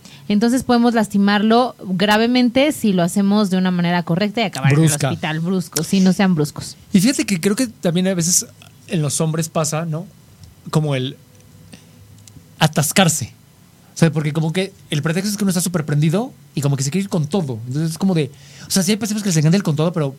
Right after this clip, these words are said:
Speaker 2: como que pregunten, hermanos. O sea, vayan como calibrando de, o sea, yo, yo la verdad siempre hago eso. ¿Estás bien? ¿Cómo vas?
Speaker 1: Sí,
Speaker 2: Ne-,
Speaker 1: está súper bien.
Speaker 2: Tú dime qué necesitas. ¿Cómo vamos? ¿Cómo vamos?
Speaker 1: ¿Qué
Speaker 2: Porque
Speaker 1: huele?
Speaker 2: también hay más confianza, ¿no?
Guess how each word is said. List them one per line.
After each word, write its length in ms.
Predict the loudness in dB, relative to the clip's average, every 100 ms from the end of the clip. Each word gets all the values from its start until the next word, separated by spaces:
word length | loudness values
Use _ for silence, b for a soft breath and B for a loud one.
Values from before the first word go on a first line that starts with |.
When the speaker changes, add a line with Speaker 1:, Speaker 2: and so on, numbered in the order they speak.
| -4
Speaker 2:
como 180 | -2 -2
que 60 | -4 -12 -8
pregunten, 480 | -8 -4 -2 0 0
hermanos. 480 | 0 -2 -4 -6 -6
O 40 | -2
sea, 220 | -2 -2 -8 _
vayan 260 | -4 -2 -2
como 480 | 0 0 0 -2 -6 -10 -4
calibrando 560 | -2 0 0 0 0
de, 160 | -2 -6 B B B B B B 2
o 60 |
sea, 40 | 4
yo, 120 | 2 -2 -4
yo 100 | 0 2
la 60 |
verdad 100 | 2
siempre 160 | 0 -2
hago 100 | -2
eso. 160 | -4 B B
¿Estás 200 | B 0 4
bien? 420 | 4 4 0 -4 -4
¿Cómo 180 | 0 2
vas? 180 | 4 4
Speaker 1:
Sí, 60 | 2
Speaker 2:
Ne-, 120 | 0
Speaker 1:
está 220 | -2 -4
súper 300 | -8 -6 -4
bien. 100 | 0
Speaker 2:
Tú 80 | 0
dime 260 | 2 2 2
qué 80 |
necesitas. 760 | 0 0 0 -2 0 -2 -2 -8 _ _ -20 -8
¿Cómo 180 | -4 -4
vamos? 220 | -4 -4
¿Cómo 160 | -4 -2
vamos? 360 | -2 -2 -4 B B
Speaker 1:
¿Qué 120 | 2
Speaker 2:
Porque 60 | 4
Speaker 1:
huele? 80 | 6
Speaker 2:
también 240 | 6 4
hay 120 | 4 4
más 200 | 4 2
confianza, 500 | 0 2 2 4 2
¿no? 180 | 0